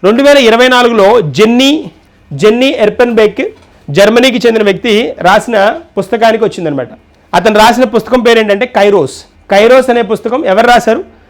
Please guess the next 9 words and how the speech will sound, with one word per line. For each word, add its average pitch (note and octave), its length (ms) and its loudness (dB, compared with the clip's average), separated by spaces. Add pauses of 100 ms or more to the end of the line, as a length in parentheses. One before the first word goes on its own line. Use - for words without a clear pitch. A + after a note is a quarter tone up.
(240)
జెన్నీ A3+ 520 0 (160)
ఎర్పెన్బెక్. G3 560 -2 (240)
ఎర్పెన్బెక్ G#3+ 560 -2
జర్మనీ, A3+ 400 -2
జర్మనీకి G3+ 640 -2
చెందిన, G#3 400 -2 (400)
ఆ, E3 160 2
రచయిత F#3+ 420 2
అనమాట. A#2+ 240 -4